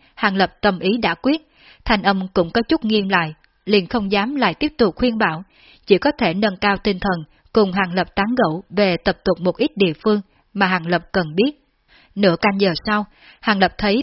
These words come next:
tinh thần lão giả có chút mệt mỏi, liền bảo lão giả về phía trước nghỉ ngơi, ngày mai lại tới dạy hắn một ít ngôn ngữ địa phương.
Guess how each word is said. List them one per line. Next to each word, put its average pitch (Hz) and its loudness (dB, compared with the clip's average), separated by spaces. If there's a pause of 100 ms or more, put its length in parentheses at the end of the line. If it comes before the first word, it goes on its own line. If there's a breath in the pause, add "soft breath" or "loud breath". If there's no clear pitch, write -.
tinh 247 2
thần 190 0
lão 175 0
giả 180 -2
có 240 0
chút 330 -2
mệt 214 0
mỏi, 175 -4 (260)
liền 202 2
bảo 185 4
lão 196 0
giả 185 -2
về 196 2
phía 226 -2
trước 311 0
nghỉ 185 0
ngơi, 208 2 (500 soft breath)
ngày 196 0
mai 202 0
lại 196 0
tới 220 2
dạy 233 2 (120)
hắn 220 -2
một 220 0
ít 285 0
ngôn 208 -2
ngữ 180 0
địa 190 4 (140)
phương. 214 2